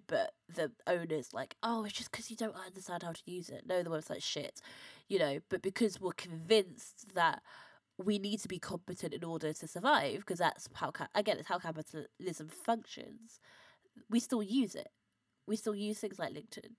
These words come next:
because we're like, "Hey, um, we need jobs, we need," it, it's been sold to us that if you're competent enough to use it, then, you know, <gasps> you,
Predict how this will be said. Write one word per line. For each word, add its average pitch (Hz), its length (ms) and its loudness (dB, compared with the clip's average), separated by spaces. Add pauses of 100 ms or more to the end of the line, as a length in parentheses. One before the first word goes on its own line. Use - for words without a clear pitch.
because 175 500 -8
we're 170 120 -4
like, - 360 -8 (420)
"Hey, 190 540 0 (160)
um, 160 520 2 (1400)
we 185 140 -4
need 160 260 -6 (140)
jobs, 170 340 0
we 156 80 -8
need," 147 200 -8 (240)
it, - 280 -4 (240)
it's - 240 -2 (140)
been 196 180 8
sold 180 340 4
to - 140 -4
us 156 160 -2
that - 200 2 (420)
if 170 120 -4
you're 175 80 2
competent 208 500 -2
enough 196 140 -4
to - 180 -16
use 220 240 -8
it, - 180 -8
then, 165 160 -4
you 196 100 -4
know, 160 220 -2 (400)
<gasps> - 440 -12
you, 190 140 -2